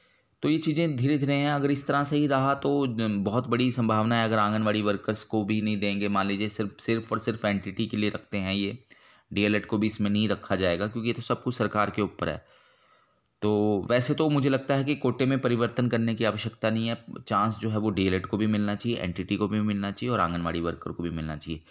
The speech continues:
लेकिन जो एनटीटी है, मैं फिर बोल रहा हूँ, एनटीटी अगर हम National Council of Teachers Education की, अ,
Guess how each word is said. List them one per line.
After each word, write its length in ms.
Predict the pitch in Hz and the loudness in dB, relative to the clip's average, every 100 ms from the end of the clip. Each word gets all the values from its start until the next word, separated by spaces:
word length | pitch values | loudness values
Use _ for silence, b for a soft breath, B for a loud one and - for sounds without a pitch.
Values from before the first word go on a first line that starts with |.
| B B B B B - | B B B B B -2
लेकिन 380 | 107 135 180 175 | 0 2 0 0
जो 180 | 165 - | 0 0
एनटीटी 460 | 123 117 117 - 143 | 0 0 -2 -4 0
है, 420 | 113 80 76 - _ _ 113 | 0 0 -4 -12 _ _ -4
मैं 100 | 117 | -2
फिर 200 | 147 135 | -2 0
बोल 220 | 110 101 | 2 2
रहा 120 | 104 | 0
हूँ, 200 | 123 156 - | -2 -2 -4
एनटीटी 880 | 113 117 123 120 127 143 151 - - _ - | -4 -2 -4 -4 -2 -2 -2 -4 -10 _ -4
अगर 240 | 107 113 | -2 -2
हम 180 | 123 127 110 | -2 0 0
National 280 | 107 - 123 | 0 -2 -4
Council 440 | 113 110 110 123 | -2 -2 -2 -2
of 80 | 113 - | -4 -2
Teachers 280 | 110 104 110 - | -6 -2 -4 -4
Education 460 | 98 98 101 107 104 | -6 -4 -4 -4 -4
की, 220 | 120 117 117 B B B B | -2 -2 -4 B B B B
अ, 60 | - | -6